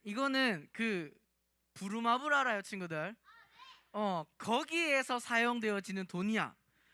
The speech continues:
이 돈을 가지고 슈퍼에 가서 음료수를 사 먹겠다고 이 돈을 내밀면 살 수 있어요? 절대 살 수 없죠. 왜 살 수 없지? 이 돈은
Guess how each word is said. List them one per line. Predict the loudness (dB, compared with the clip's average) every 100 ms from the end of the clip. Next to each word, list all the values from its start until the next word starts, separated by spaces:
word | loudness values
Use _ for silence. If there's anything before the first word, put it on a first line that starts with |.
| _ _
이 | 0 0
돈을 | 2 0 2
가지고 | 4 2 2 0 2
슈퍼에 | 2 -2 -4 0 0
가서 | 0 -2 0 0 -2 _ _ -12 -8
음료수를 | -4 0 0 0 -2
사 | -2 -2
먹겠다고 | -4 -4 -4 -2 -2 -4
이 | -6
돈을 | -4 -4 -2
내밀면 | -2 -2 -2 0 -2 0
살 | 2 2
수 | 0
있어요? | -4 0 0 -2 -10 _ _ _ _ _ -20 -20 -8
절대 | 0 0 2 0 0
살 | 0 0
수 | -2 -6
없죠. | -6 -6 -4 -2
왜 | 4 4
살 | 6 4
수 | 4
없지? | -6 -6 -6 -6 -8 _ _ _ _ _ _ _ _ _
이 | -4
돈은 | 0 2 2 0 -2